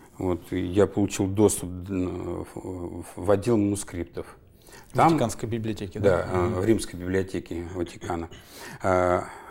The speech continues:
Speaker 1: а, она называется Апостольская библиотека,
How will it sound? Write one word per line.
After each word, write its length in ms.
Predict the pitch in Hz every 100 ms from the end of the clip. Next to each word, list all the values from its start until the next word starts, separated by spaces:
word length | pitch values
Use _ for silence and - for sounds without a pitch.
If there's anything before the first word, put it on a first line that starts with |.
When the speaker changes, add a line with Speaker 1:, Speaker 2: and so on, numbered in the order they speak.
| -
Speaker 1:
а, 380 | 95 92 92 92
она 140 | 95
называется 480 | 90 90 95 90 98
Апостольская 680 | 90 113 - 87 - - 87 - -
библиотека, 640 | 85 87 87 - - -